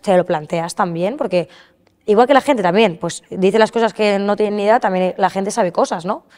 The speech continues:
Sobre todo la gente más mayor que tú sabe muchas más cosas que tú y somos, pues, muy tontos y vamos aprendiendo con el tiempo. Y entonces me lo he preguntado y digo, "Joder, imagínate que llego con cuarenta años a hacer eso que quiero hacer ahora",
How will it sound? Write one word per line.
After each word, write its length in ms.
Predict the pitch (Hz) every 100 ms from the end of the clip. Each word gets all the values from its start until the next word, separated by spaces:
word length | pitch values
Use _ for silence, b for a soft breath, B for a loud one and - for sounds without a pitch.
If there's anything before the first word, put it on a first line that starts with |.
| b
Sobre 180 | b 175
todo 80 | 180
la 60 | 180
gente 200 | 196 185
más 100 | 185
mayor 220 | 190 185
que 100 | 180
tú 200 | 165 208
sabe 160 | 220 185
muchas 220 | 175 180
más 120 | 170
cosas 220 | 190 185
que 100 | -
tú 160 | 175 226
y 20 |
somos, 300 | 196 180 - b b b
pues, 220 | 196 190
muy 160 | 196 196
tontos 280 | 196 202
y 40 | 220
vamos 140 | 196
aprendiendo 320 | 196 185 185
con 80 | 202
el 120 | 170
tiempo. 300 | 156 175 170 - B B B
Y 60 | 185
entonces 160 | 226
me 60 | 220
lo 40 |
he 40 | 202
preguntado 360 | 247 240 254 262
y 40 |
digo, 220 | 202 170 - b b b
"Joder, 360 | - 262 202 -
imagínate 460 | 214 208 247 269
que 80 | 294
llego 240 | 285 277 269
con 160 | 262
cuarenta 320 | 269 262 254
años 500 | 254 262 247 247 - _ _ _ -
a 80 | 202
hacer 200 | - 247
eso 160 | 240
que 100 | 233
quiero 160 | 214 226
hacer 160 | 214 220
ahora", 440 | 214 226 208 202